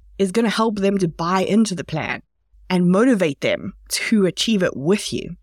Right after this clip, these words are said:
So you could take your shitty first draft of your plan into a meeting with your team and say, "This is what I'm thinking about for next year." Here's the vision. Here's what I think we can do in a year. Here's what I wanna do in the first ninety days. Here's what I think the priority is. Do you agree?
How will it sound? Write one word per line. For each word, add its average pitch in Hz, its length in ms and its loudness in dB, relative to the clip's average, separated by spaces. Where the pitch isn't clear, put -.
So - 140 -2
you 202 240 4
could 294 200 0
take 262 260 -2
your 185 140 0
shitty 220 340 2
first 240 300 -2
draft 220 320 0
of 208 100 -4
your 226 160 0
plan 170 520 -2
into 240 380 4
a 220 60 4
meeting 208 320 2
with 190 100 -2
your 175 100 0
team 262 320 0
and 175 100 -2
say, 190 140 0
"This 247 260 -4
is 302 120 -2
what 262 120 2
I'm 214 120 2
thinking 254 340 0
about 170 280 -2
for 170 80 -6
next 156 340 -4
year." - 300 -4
Here's 240 240 0
the 247 80 -2
vision. 175 420 0
Here's 226 260 -2
what 220 80 2
I 196 40 0
think - 180 -2
we 160 80 -2
can 165 140 -2
do 160 160 0
in 160 100 0
a 151 40 0
year. 151 320 0
Here's 233 260 -2
what 196 100 -2
I 170 60 -2
wanna 160 200 -4
do 156 120 -2
in 139 100 -2
the 143 60 -4
first 143 320 -4
ninety 151 340 -4
days. 151 380 -2
Here's 208 260 0
what 185 100 0
I 170 60 2
think 170 200 -4
the 147 60 -8
priority 262 440 -2
is. - 220 -10
Do 160 100 -4
you 165 220 -2
agree? 247 420 -2